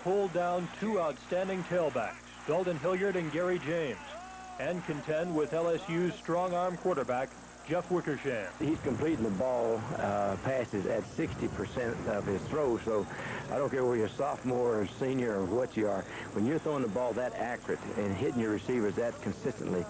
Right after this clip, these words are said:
Speaker 2: uh, you're doing a fine job as a quarterback. And with Hilliard and James, uh, in the ball game with them, uh, uh, to run as well as they can run, and you got a fine offensive line, and, uh, and throwing the ball as well as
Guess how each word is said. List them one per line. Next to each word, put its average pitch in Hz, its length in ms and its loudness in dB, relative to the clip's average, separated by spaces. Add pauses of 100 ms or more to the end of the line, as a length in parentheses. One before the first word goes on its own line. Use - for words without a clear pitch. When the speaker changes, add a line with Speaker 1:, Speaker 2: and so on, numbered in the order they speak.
(340)
Speaker 2:
uh, 101 280 2
you're 110 160 2
doing 107 200 0
a 101 60 -2
fine 110 340 -2
job 104 240 2
as 87 100 0
a 92 40 -6
quarterback. 98 520 0 (460)
And 113 340 2
with 104 140 0
Hilliard 135 480 2 (400)
and 101 240 2
James, 131 400 0
uh, 98 360 2
in 107 140 2
the 95 60 2
ball 110 300 2
game 104 240 2
with 98 140 2
them, 104 320 0 (400)
uh, - 40 -2
uh, 98 500 0 (380)
to 98 60 2
run 131 340 2
as 95 160 0
well 127 200 2
as 98 120 -2
they 131 160 0
can 95 300 0
run, 98 360 0 (380)
and 92 100 0
you 104 80 2
got 101 120 2
a 85 100 0
fine 123 420 -2
offensive 107 560 -2
line, 101 360 0 (480)
and, 101 300 0
uh, 98 340 2
and 92 200 0
throwing 143 240 0
the 117 60 2
ball 110 360 0
as 90 220 -2
well 117 160 2
as 101 100 0